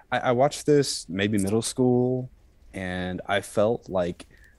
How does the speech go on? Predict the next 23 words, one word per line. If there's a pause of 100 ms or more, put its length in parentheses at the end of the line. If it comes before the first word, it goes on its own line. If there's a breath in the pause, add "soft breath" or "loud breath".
(160)
I
had
some
preconceived
notions (360 soft breath)
about
it, (480)
and
I
was
very
surprised
by
it.
And
I
felt
like
it
was
kind
of
underrated,